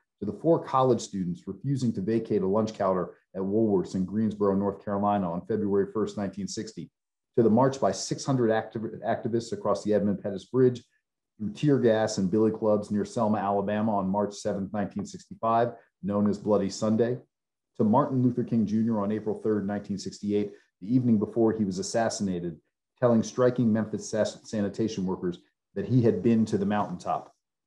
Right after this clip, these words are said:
These things we know and celebrate and memorialize. But there are thousands of forgotten events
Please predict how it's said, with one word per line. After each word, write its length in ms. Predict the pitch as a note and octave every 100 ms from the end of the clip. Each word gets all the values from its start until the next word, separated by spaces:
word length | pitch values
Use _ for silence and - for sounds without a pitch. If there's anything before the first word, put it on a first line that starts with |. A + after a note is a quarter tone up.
| _ _ _ _ _ _ _ _ _ _ _ -
These 220 | F#3 G#3
things 260 | F3 D3 A2+
we 140 | A#2+
know 240 | A2+ A#2+
and 100 | A2+
celebrate 480 | G2+ A#2+ A2 G2 G#2
and 140 | F#2+ G2
memorialize. 800 | F#2+ G#2 G#2 F2 D#2+ - - _ _ _ _ _ _ _ _ _ -
But 160 | B2
there 140 | D3+ F3
are 240 | A2+ -
thousands 580 | C#3 B2+ C3+ A2+ G2+ F2+
of 140 | F#2+
forgotten 380 | - G2 G#2 G#2+
events 600 | G2+ F2+ F2+ C#2+ - -